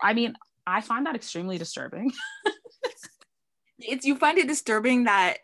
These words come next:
Speaker 2: women like to see men with girlfriends, but men
Speaker 1: And
Speaker 2: don't like
Speaker 1: then slide in their
Speaker 2: women
Speaker 1: D Ms.
Speaker 2: with girlfriend-, <laughs> with boyfriends?
Speaker 1: Yeah, once, like, to think, "Oh, ooh, he has a girl? Dang,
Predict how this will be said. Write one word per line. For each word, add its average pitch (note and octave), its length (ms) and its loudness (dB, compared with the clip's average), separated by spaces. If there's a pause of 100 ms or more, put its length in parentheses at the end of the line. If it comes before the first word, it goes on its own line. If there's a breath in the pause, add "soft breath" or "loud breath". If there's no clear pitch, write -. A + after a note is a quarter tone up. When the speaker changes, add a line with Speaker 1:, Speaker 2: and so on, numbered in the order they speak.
(120)
Speaker 2:
women A3+ 460 0
like G#3 180 0
to A#3 100 -4
see A3+ 260 -6
men F#3+ 340 -2
with F#3 160 -4
girlfriends, G#3+ 680 0
but F#3 280 0
men F#3 180 0
Speaker 1:
And G3 120 -4
Speaker 2:
don't - 80 -12
like G#3 100 4
Speaker 1:
then G#3 180 0
slide F#3 360 0
in F#3 100 -6
their E3+ 100 -6
Speaker 2:
women G3+ 140 -6
Speaker 1:
D G#3+ 60 -10
Ms. G3 240 -8
Speaker 2:
with - 80 -18
girlfriend-, G#3 260 0 (160)
<laughs> C4+ 80 -2
with B3+ 460 2
boyfriends? G4 480 -2 (540 soft breath)
Speaker 1:
Yeah, B3+ 260 0
once, F3+ 340 -2
like, F#3+ 220 -4
to G3 140 -6
think, G3 320 -4
"Oh, D4 520 0
ooh, D4+ 40 0
he B3 60 2
has B3 140 0
a B3 60 -4
girl? A#3 440 -6
Dang, D#4 800 -2